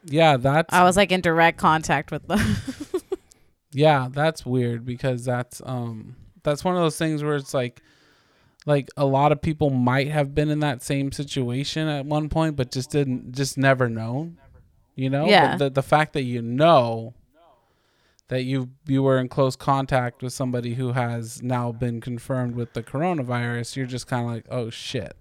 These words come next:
Speaker 1: Like,
Speaker 2: Yeah, and then
Speaker 1: Yeah.
Speaker 2: from my room, I can hear from the other side of the house a person with coronavirus coughing their lungs out. So I'm like, "Oh, shit. It's around the corner. I could feel it."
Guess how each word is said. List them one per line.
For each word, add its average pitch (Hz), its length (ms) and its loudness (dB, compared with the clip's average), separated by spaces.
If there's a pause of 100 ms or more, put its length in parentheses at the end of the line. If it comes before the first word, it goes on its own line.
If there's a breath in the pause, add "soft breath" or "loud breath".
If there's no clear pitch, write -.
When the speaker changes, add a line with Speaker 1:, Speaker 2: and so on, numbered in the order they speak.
Speaker 1:
Like, 120 500 -10 (1700)
Speaker 2:
Yeah, 247 220 8
and 165 80 6
then 147 120 8
Speaker 1:
Yeah. - 40 -4
Speaker 2:
from 226 180 2
my 220 180 8
room, 214 280 2
I 196 60 4
can 214 160 -2
hear 220 200 0
from 202 180 -6
the 180 120 2
other 185 160 2
side 185 200 2
of 175 60 0
the 165 100 2
house 170 420 2
a 170 80 -6
person 190 360 0
with 170 140 -2
coronavirus 165 720 -2
coughing 160 380 0
their 143 120 -6
lungs 147 280 -6
out. 110 300 -6
So - 100 -4
I'm 151 140 -6
like, 151 200 -6
"Oh, 110 180 -10
shit. 185 640 -4
It's 185 160 -8
around 202 260 6
the 185 80 -2
corner. 202 380 4
I 190 80 4
could 196 140 -4
feel 220 300 8
it." 190 220 6